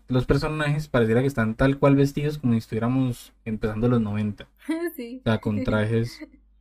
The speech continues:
Speaker 1: trajes así, tipo trajes, bueno, trajes, overoles, eh, jeans, eh, pantalones de mezclilla, pues, eh,
Speaker 2: Mm.
Speaker 1: blusas, eh, ombligueras, bueno, una cosa así súper noventera. Em,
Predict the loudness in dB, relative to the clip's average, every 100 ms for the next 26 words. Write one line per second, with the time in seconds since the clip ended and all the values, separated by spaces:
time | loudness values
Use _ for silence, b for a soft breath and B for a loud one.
0 | _ 0 2 4 2 2 0 2 2 0
1 | -2 -6 _ _ _ _ _ _ -2 2
2 | 4 6 6 4 2 -2 -10 _ _ 4
3 | 6 6 6 6 6 4 0 2 2 4
4 | 2 2 2 4 4 6 6 6 4 4
5 | 0 -4 -6 -4 0 2 6 6 6 2
6 | -2 -12 _ B B _ -6 -4 -4 -6
7 | -4 -2 0 0 0 -2 -2 0 2 2
8 | 2 2 2 -2 -6 -6 -10 -16 _ _
9 | -12 -10 -4 -4 0 4 6 4 0 -12
10 | b b b _ -8 -6 -6 -8 -8 -4
11 | -2 -2 2 6 8 8 6 4 2 2
12 | 2 0 -2 -4 -2 2 4 4 4 4
13 | 2 2 2 2 -2 _ _ _ _ _
14 | _ _ _ _ -2 0 0 0 -2 -6